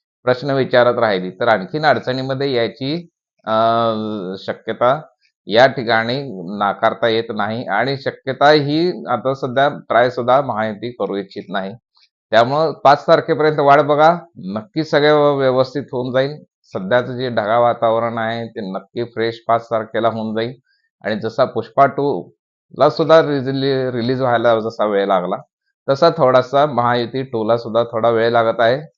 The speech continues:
परंतु, अ, नक्कीच आपल्याला, अ, चांगल्या बातम्या आणि चांगलं मंत्रिमंडळ बघायला मिळेल, याबद्दल काही शंका नाही. व्हिडिओ आवडला असेल तर लाईक, शेअर, सबस्क्राईब करायला विसरू नका आणि सबस्क्राईब करून टाका.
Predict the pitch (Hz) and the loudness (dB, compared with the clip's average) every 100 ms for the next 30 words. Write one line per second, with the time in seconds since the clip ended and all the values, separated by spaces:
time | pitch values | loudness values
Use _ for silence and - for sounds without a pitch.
0 | - 117 135 135 156 175 185 - _ _ | -2 0 0 -2 -2 -2 -4 -12 _ _
1 | _ _ - 95 95 110 - 165 170 147 | _ _ -8 -6 -4 -6 0 0 4 2
2 | 139 139 135 170 185 - _ - 113 120 | 4 2 4 2 0 -12 _ -14 -4 0
3 | 120 117 117 113 117 131 123 120 123 131 | 0 2 0 2 2 2 2 0 -2 0
4 | 127 131 127 107 117 113 98 101 107 101 | 0 0 -2 0 -2 -4 -6 -8 -8 -8
5 | 101 104 135 - - 95 95 101 104 98 | -6 -6 -6 -12 -10 -2 2 2 0 -4
6 | 110 147 - - 92 90 87 92 - 92 | -8 -12 -18 -6 -6 -4 -8 -10 -6 -8
7 | - 90 - 76 85 - _ _ _ _ | -8 -14 -10 -10 -12 -18 _ _ _ _
8 | _ 90 98 117 113 120 131 127 123 117 | _ -6 2 4 4 4 2 2 -2 -4
9 | 120 120 120 - 127 127 120 - 117 117 | -2 -2 -2 -4 -4 -4 -8 -4 -2 -2
10 | 120 113 120 110 113 117 123 131 127 135 | -2 -2 -2 -4 -6 -6 -2 0 -2 -2
11 | 135 - - 151 156 147 135 127 117 | -6 -8 -2 -2 0 -2 -2 -4 -2